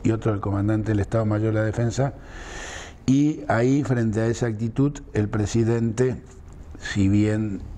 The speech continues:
este, estaba esperando el desenlace de una enfermedad terminal que tenía el compañero Jorge Menéndez, que era el anterior ministro de Defensa, y iba a esperar este desenlace,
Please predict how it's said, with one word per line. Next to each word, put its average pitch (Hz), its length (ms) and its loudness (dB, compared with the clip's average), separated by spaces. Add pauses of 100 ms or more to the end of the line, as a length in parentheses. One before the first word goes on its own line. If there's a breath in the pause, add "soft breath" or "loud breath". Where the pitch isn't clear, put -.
este, 90 1500 0
estaba 101 300 -2
esperando 107 420 0
el 107 100 0
desenlace 104 840 0 (500 loud breath)
de 101 240 2
una 110 380 0
enfermedad 101 720 0 (180)
terminal 104 640 0
que 95 160 -4
tenía 104 360 2
el 104 80 -2
compañero 98 520 0
Jorge 104 280 0
Menéndez, 104 460 2
que 104 200 0
era 107 160 0 (100)
el 92 160 0
anterior 92 560 0
ministro 110 480 2
de 107 40 2
Defensa, 110 460 0 (960 loud breath)
y 107 200 6
iba 117 120 2
a 98 60 2
esperar 110 420 2
este 107 300 0
desenlace, 117 680 0